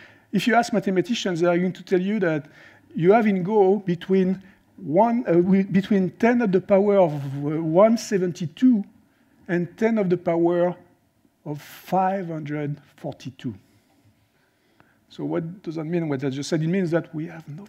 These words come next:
fucking idea, okay? We don't know, we just don't know. But let's take, let's say that it's ten to the power of two hundred. Ten to the power of two hundred.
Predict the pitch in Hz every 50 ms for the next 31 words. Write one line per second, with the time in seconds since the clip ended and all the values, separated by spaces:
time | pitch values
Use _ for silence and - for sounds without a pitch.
0 | _ _ - - _ _ - 220 226 220 165 175 185 240 254 247 196 120 107 -
1 | - - _ _ _ _ _ _ _ _ _ - - _ - - 170 - 208 202
2 | 208 190 - - - 208 214 214 226 226 214 180 - _ _ - 156 147 190 180
3 | 170 180 185 214 202 - - - - - - 269 277 302 302 302 - - 269 240
4 | 254 - - - _ - 233 226 214 - - 254 226 220 214 - - 220 185 -
5 | - - - _ _ _ _ - - 220 226 220 214 180 190 185 185 175 180 180
6 | 156 - - 175 175 175 160 131 135 123 113 - _ _ _ _ _ _ _ _
7 | _ _ _ _ - - 208 226 226 214 180 190 160 - 185 180 185 170 139 -
8 | - 190 165 151 156 127